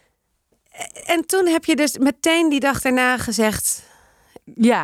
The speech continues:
Speaker 1: "Ik gooi
Speaker 2: ongeveer
Speaker 1: het
Speaker 2: wel.
Speaker 1: om."
Speaker 2: Ja. Ja, ja, en dat was pijnlijk. En dat is ook wel iets wat ik merk. Veel van die beslissingen, hè, waarbij ik voel van: "Oké, ik mag naar mijn ziel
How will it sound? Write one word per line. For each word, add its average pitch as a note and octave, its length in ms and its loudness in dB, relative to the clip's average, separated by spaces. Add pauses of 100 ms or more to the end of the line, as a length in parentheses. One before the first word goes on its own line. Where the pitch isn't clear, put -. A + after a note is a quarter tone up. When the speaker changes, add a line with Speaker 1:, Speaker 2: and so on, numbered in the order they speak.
Speaker 1:
"Ik G#3+ 140 0
gooi C4 240 0
Speaker 2:
ongeveer - 60 -
Speaker 1:
het F#3 40 0
Speaker 2:
wel. B3+ 200 2
Speaker 1:
om." G#3 100 2
Speaker 2:
Ja. G3 260 0 (460)
Ja, G3+ 380 0
ja, G3+ 220 2
en G3+ 80 4
dat A#3+ 100 2
was C4 160 -2
pijnlijk. F#3 880 -2
En A3 380 2 (460)
dat A#3 260 -2
is C4 100 -4
ook C4 180 2
wel B3 140 2
iets A#3+ 160 -2
wat A#3 140 0
ik A3+ 80 -4
merk. A3 460 0 (360)
Veel C#4 300 0
van C#4 160 2
die B3 100 4
beslissingen, C4 840 2 (420)
hè, G#3 260 2
waarbij G3+ 360 0
ik F#3 120 -8
voel A3+ 280 -4
van: F#3 280 -2
"Oké, F3+ 220 -2
ik F#3+ 320 0
mag F3+ 400 0
naar F3+ 140 0
mijn F3 120 -4
ziel F#3 440 0